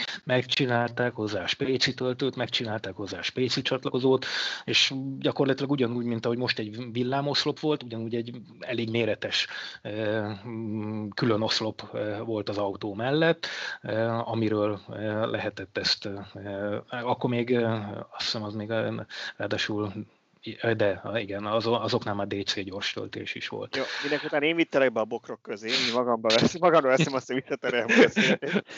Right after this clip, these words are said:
Speaker 1: Igen.
Speaker 2: Szóval azt akkor szerintem megalapoztuk, hogy nagyon kened vágod a villany-, villanyautózást, és nem ma kezdted. Ö, úgyhogy szerintem valahol ott hagytuk abba, Gábor, nem? Hogy, hogy, ö, hogy mivel is foglalkozik Norbert.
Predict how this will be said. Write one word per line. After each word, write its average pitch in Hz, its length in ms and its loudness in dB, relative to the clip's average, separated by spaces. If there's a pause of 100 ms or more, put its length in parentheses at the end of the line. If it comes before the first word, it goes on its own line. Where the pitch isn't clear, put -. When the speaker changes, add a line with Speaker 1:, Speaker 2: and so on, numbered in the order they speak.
(120)
Speaker 1:
Igen. 110 120 -10
Speaker 2:
Szóval 147 300 6
azt 139 220 6
akkor 139 300 0
szerintem 135 360 2
megalapoztuk, 117 760 2
hogy 117 200 -2
nagyon 110 340 -2
kened 110 280 0
vágod 107 320 0
a 107 300 -2
villany-, 113 360 -6
villanyautózást, 117 720 0
és 113 120 -6
nem 113 220 -4
ma 104 260 -8
kezdted. 110 500 -4 (500)
Ö, 123 240 8 (180)
úgyhogy 127 180 -4
szerintem 127 340 0
valahol 123 300 6
ott 127 120 2
hagytuk 117 300 -8
abba, 117 220 -2
Gábor, 110 340 0
nem? 120 180 -4
Hogy, 127 380 -2
hogy, 110 480 -4
ö, 110 360 4
hogy 113 320 -2
mivel 123 240 4
is 117 100 -2
foglalkozik 131 800 -2
Norbert. 127 420 -2